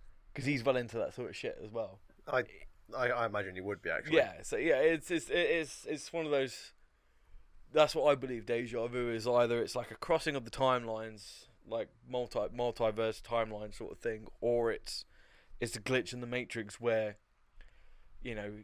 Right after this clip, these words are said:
Speaker 1: you get those ideas where it gets re-, like, certain things happen, it gets reset.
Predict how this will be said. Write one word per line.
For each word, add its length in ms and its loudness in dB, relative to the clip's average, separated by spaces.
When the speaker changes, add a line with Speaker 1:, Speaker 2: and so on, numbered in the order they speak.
Speaker 1:
you 140 -8
get 140 0
those 180 -4
ideas 420 -2
where 460 -4
it 120 -4
gets 200 -10
re-, 200 -12
like, 220 0
certain 340 2
things 200 -6
happen, 320 0
it 80 -12
gets 180 -12
reset. 580 -8